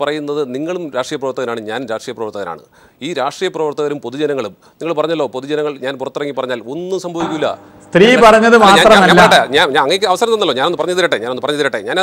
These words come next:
Speaker 1: മറുപടിയിലേക്ക് വരാം, ഒരു മിനിറ്റ് ക്ഷമിക്കൂ. ഇവിടെ
Speaker 2: ഇത് വ്യക്തമായ രേഖയല്ലേ, സ്ത്രീ പറഞ്ഞാണോ?
Speaker 1: ഞാൻ, ഞാൻ, ഞാൻ പറയാം, പറയാം, മറുപടി പറയാം, എല്ലാത്തിനും മറുപടി
Speaker 2: ക്ഷ-,
Speaker 1: പറയാം. അതിന് മുമ്പ്,
Speaker 2: ക്ഷമിച്ചില്ലല്ല,
Speaker 1: അല്ല, അല്ല,
Speaker 2: സ്ത്രീ
Speaker 1: അങ്ങ്,
Speaker 2: പറഞ്ഞത്
Speaker 1: അങ്ങ്,
Speaker 2: എന്ന്
Speaker 1: അങ്ങ്
Speaker 2: പറയുന്നത്
Speaker 1: സംയമനം
Speaker 2: തെറ്റാണ്.
Speaker 1: പാലിക്കൂ, സംയമനം
Speaker 2: ഇത്
Speaker 1: പാലിക്കൂ. പറയാനോ-,
Speaker 2: കൃത്യമായ നിങ്ങളുടെ രേഖയാണ്.
Speaker 1: ആ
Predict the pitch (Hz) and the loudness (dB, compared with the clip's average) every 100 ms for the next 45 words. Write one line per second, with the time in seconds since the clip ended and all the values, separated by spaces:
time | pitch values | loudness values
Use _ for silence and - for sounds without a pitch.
0 | 185 196 233 208 185 - 117 147 117 - | 2 4 4 4 0 0 -6 -6 -6 -10
1 | _ _ _ _ _ - 165 143 - _ | _ _ _ _ _ -8 -8 -8 -14 _
2 | _ _ _ _ 156 214 214 208 214 202 | _ _ _ _ -2 2 4 4 6 4
3 | - 233 226 208 202 214 196 175 - 220 | 4 2 4 6 6 6 4 2 2 4
4 | 240 208 175 139 104 - 170 170 160 202 | 6 6 4 -2 -6 -2 -2 2 2 0
5 | 175 226 220 123 123 131 127 165 156 151 | 0 0 0 0 -2 -2 0 0 0 0
6 | 135 185 185 185 160 127 90 - 147 156 | -2 -4 -2 -2 2 0 -2 -2 -2 0
7 | 175 214 220 208 160 196 202 190 190 214 | 2 2 4 4 4 4 4 4 6 6
8 | 202 196 202 208 190 202 165 170 226 196 | 6 6 6 6 4 4 6 6 6 4
9 | 196 151 175 254 - 220 151 127 143 208 | 4 4 6 4 6 2 2 -2 2 2
10 | 220 190 175 214 - 160 190 220 208 202 | 4 4 6 4 6 4 6 6 4 2
11 | 190 196 196 175 185 196 165 | 0 2 4 4 4 4 6